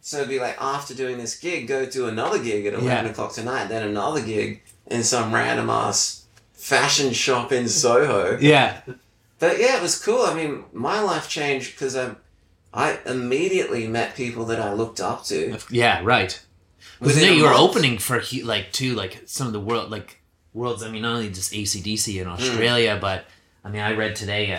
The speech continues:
Speaker 2: uh, I mean, you opened for some of, like, the biggest bands on the planet
Speaker 1: That
Speaker 2: after
Speaker 1: came,
Speaker 2: that.
Speaker 1: like, you know, five years down the track,
Speaker 2: Yeah,
Speaker 1: but
Speaker 2: but I mean, from, I
Speaker 1: Yeah.
Speaker 2: al-, but from two thousand and six to two thousand and eight, you must have been touring that album, that first album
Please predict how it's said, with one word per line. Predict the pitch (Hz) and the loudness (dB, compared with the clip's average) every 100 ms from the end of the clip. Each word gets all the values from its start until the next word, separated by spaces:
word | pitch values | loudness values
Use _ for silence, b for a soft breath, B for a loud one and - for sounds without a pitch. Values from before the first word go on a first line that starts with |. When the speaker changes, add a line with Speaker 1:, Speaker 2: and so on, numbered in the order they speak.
| 92 - - | -6 -12 -10
Speaker 2:
uh, | 104 | -8
I | |
mean, | 104 - 104 | -6 -8 -6
you | 113 110 107 | -4 -4 -2
opened | 110 117 104 | 0 -2 -4
for | 95 | -2
some | - 110 | -2 0
of, | 101 | -2
like, | 98 - | -4 -4
the | |
biggest | 92 110 104 101 107 | -4 -2 0 -2 -2
bands | 104 104 | -2 -2
on | 101 95 | -2 -4
the | |
planet | 95 131 180 156 98 | -4 0 2 2 2
Speaker 1:
That | 131 139 | 2 2
Speaker 2:
after | 110 | 2
Speaker 1:
came, | 98 98 117 107 | 2 2 0 -4
Speaker 2:
that. | - | -2
Speaker 1:
like, | 104 101 - | 0 0 0
you | |
know, | 107 | -2
five | 101 117 110 104 | -2 -2 -2 -2
years | 104 - | -4 -4
down | 98 92 | -6 -6
the | |
track, | - 107 | -2 0
Speaker 2:
Yeah, | 113 98 | 2 0
Speaker 1:
but | 101 95 - | -2 -4 2
Speaker 2:
but | 147 | 4
I | 147 | 6
mean, | 156 147 | 6 4
from, | 147 | 4
I | 120 139 | 6 6
Speaker 1:
Yeah. | 135 | 6
Speaker 2:
al-, | 120 | 4
but | 113 104 92 | -2 -6 -4
from | 139 120 | -2 -2
two | - 151 | -2 0
thousand | 135 131 123 | 2 0 -2
and | 117 104 101 | -4 -6 -8
six | 95 - 123 - - | -4 -2 -2 -6 -10
to | 107 | -8
two | 117 | -6
thousand | 117 107 104 104 | -4 -4 -6 -4
and | |
eight, | 107 113 | -2 -2
you | 101 104 98 | -2 -6 -8
must | 107 107 101 | -8 -6 -6
have | 95 | -6
been | 92 | -10
touring | - 110 107 101 | -8 -6 -6 -4
that | 101 104 | -4 -2
album, | 98 95 95 90 92 | -2 -2 -4 -6 -8
that | 80 | -10
first | - 107 101 | -6 -6 -2
album | 95 95 95 92 92 | -2 -2 -2 -6 -8